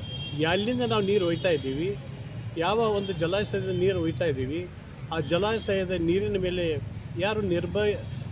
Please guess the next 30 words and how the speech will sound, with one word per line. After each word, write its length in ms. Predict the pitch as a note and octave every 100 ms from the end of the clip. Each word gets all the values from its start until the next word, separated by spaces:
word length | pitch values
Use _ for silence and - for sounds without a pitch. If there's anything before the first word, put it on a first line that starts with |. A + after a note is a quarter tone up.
| E3
ನಿರ್ಭರರಾಗಿ 640 | F#3+ G3+ A3+ G#3+ G3+ F#3+ -
ತಮ್ಮ 140 | F#3 F3 D3
ಜೀವನ 260 | F3 F3+ -
ಸಾಗಿಸ್ತಾ 320 | E3 D#3 F3+ E3+
ಇದ್ದಾರೆ, 320 | C3+ C3+ E3 F3 - - - - G3+
ಅಥವಾ 160 | A#3+ D#3+
ಅಲ್ಲಿಯ 320 | F#3+ A#3 B3 A#3+ G#3+ - - - - D#3
ಭಾಗದ 320 | F3 A3+ G#3 G3 F#3+ - -
ಜನರು 220 | G3 G#3 G#3
ಕುಡಿಯೋ 240 | G3+ A#3 G#3+ G3
ನೀರಿಗೆ 340 | G#3+ G#3 F#3 E3+ E3+
ಅದು 120 | E3 E3+
ಮೂಲ 280 | F#3+ G#3+ G#3 D#3
ಆಧಾರ 200 | D#3+ G#3 F3+
ಆಗಿದೆ. 260 | C3+ C#3 F3+ E3+ - - - C4
ಅಂಥ 140 | G4+ D4 C4
ಸಂದರ್ಭ 300 | A#3 A#3+ -
ಅವರಿಗೆ 240 | F3+ A3+ A#3 -
ತೊಂದರೆ 320 | E3+ G3 A#3 G#3
ಆಗದ 240 | F#3+ A#3 A3 A3
ರೀತಿಯೊಳಗೆ 340 | G#3 G#3+ G#3 F#3+
ನೋಡ್ಕೊಳ್ಳೋದು 360 | G3 A3 A3+ G3
ಅಷ್ಟೇ 200 | - A#3+ G3
ಸರ್ಕಾರದ 320 | F3+ G3 F#3 D3+
ಜವಾಬ್ದಾರಿ 300 | D#3 D3 C3+
ಐತಿ. 140 | A2 - - - - - - D4
ಅದಕ್ಕೆ 280 | D4+ - A3+ G#3 - - -
ಬಹುಶಃ 260 | G#3 G#3+ A3
ನಮ್ಮ 140 | G#3 G3 F3
ಬೆಳಗಾವಿ 340 | F#3 G3 G3+